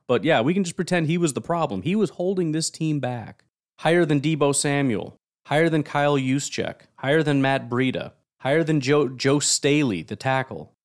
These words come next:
higher than Emmanuel Sanders and Mike McGlinchey. Basically, all those running backs are gone, by the way. Highest graded defensive player was Eric Armstead.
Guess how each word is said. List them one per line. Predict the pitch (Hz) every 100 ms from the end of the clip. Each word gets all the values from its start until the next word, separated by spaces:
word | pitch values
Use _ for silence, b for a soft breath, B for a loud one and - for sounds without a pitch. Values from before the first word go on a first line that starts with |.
| _ _
higher | 143 160 156
than | 151
Emmanuel | 139 143 147 147
Sanders | 135 - 135 139 113 95
and | 95
Mike | 107 131
McGlinchey. | 143 131 131 139 - - - _ _ _ _
Basically, | 151 135 127 123
all | 147
those | 131 107
running | 117 127 110
backs | 101 95
are | 107
gone, | 98 107 92
by | 90 85
the | 82
way. | 85 104 _ _ _ _
Highest | - 131 123
graded | - 127 113
defensive | 110 127 110 110 -
player | 123 123
was | 117 -
Eric | 117 113
Armstead. | - 113 117 107 - 104 123